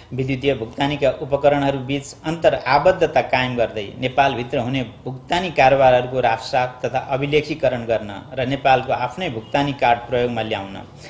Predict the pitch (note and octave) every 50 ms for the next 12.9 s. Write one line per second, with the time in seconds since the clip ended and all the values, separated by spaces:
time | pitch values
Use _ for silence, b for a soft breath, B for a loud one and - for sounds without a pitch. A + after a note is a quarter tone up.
0 | B B B - B2+ C3 - - - D3+ B2 G#2+ A2+ A2+ - C#3 C3 C3+ B2+ -
1 | - D3 C3+ - - - B2+ - - - C3 - B2 A#2 A#2 A#2 A#2 A#2+ A2+ -
2 | A#2 G#2+ A2 A2+ A2 G#2 - - C3+ B2+ B2+ C3 A#2+ A#2 A2 G2+ G#2+ G2+ G2 F#2
3 | F#2 F2+ - - G2+ F#2+ F#2 - - - - B B B B B B B B B
4 | B2+ C#3 C3+ D3 C#3+ C3 D3 C#3+ C3 A2+ B2 C3 - - C#3+ D3 D3 C3 C3 C#3+
5 | C#3 C#3 C#3+ C#3+ C#3+ C3 C#3 C3 - - D3+ F3 G3 F#3+ F3+ D#3 C#3 C3+ B2+ C#3+
6 | B2+ - C#3+ C3 - - D3+ C3 B2 B2 C3 A2+ A#2+ C3+ C3 - C#3+ D3 D#3 -
7 | - - C#3+ B2+ - - - D3 D3+ D3+ D3 C3 B2 A#2+ A2+ A2+ A2 G#2 - -
8 | - - B2+ B2+ C3 C3+ C3+ C3 B2 C3 B2+ B2 B2 A#2+ G#2+ G#2+ A2 - - C3
9 | B2 A#2+ A2+ - - B2+ A2+ A2+ A2+ - B2 A#2+ A#2+ B2+ C3+ C#3 D3 D3+ - -
10 | - - C3 A#2 C3 B2+ D3 D#3 D3+ - - - - C3+ A2+ - A2+ - - C#3
11 | C3 C3 B2 - - C3 C#3+ D#3+ E3 D3+ C3 - C3+ C3+ C3 - C#3+ C#3 D3 D3
12 | C3+ C3+ A2+ G#2+ G2 C#3 C3 - C3 B2+ A#2+ - - - B2+ A#2+ A#2+